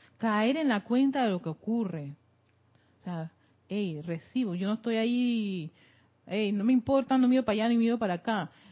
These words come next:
A mí me gusta mucho cuando, cuando mis hermanitos hablan de su era, <laughs> eh, jurásica, pleitosónica y toda esa cosa, lo que a ellos les ocurría. Y a veces uno dice, "Ay, pero otra vez ellos recuerdan",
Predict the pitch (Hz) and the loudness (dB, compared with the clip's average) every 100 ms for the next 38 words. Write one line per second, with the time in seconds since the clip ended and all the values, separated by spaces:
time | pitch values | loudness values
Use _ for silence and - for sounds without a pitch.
0 | - 214 254 269 277 277 269 320 320 285 | -2 4 6 6 4 4 4 2 0 -2
1 | 220 196 190 180 175 160 170 - - 196 | 0 0 0 0 0 -4 -10 -12 -4 0
2 | 196 202 202 185 190 214 240 254 254 262 | 2 0 0 -2 -2 0 0 2 2 2
3 | 202 202 196 214 240 220 170 147 - 233 | 0 -2 -4 -2 0 0 0 0 0 -2
4 | - - - - - 180 175 165 151 143 | -8 -16 -20 -20 -6 0 0 0 -4 -6
5 | 139 - _ - 247 285 381 - 247 - | -8 -12 _ -2 4 4 4 0 -2 2
6 | 180 - 226 226 - 330 349 285 202 247 | 2 4 0 0 -2 0 0 0 0 -2
7 | 294 339 370 285 214 196 220 226 247 269 | -2 2 2 2 2 2 2 2 2 2
8 | 202 208 - 175 175 294 269 175 - - | 2 0 0 -2 0 2 2 -2 -8 -20
9 | _ _ _ _ _ - 214 226 226 226 | _ _ _ _ _ -4 2 4 6 6
10 | 262 269 294 302 302 294 277 294 302 349 | 4 2 -2 0 2 2 0 -2 -2 -2
11 | 285 254 330 330 330 339 330 285 - 285 | 2 2 2 -2 -2 0 0 0 0 0
12 | 294 | -2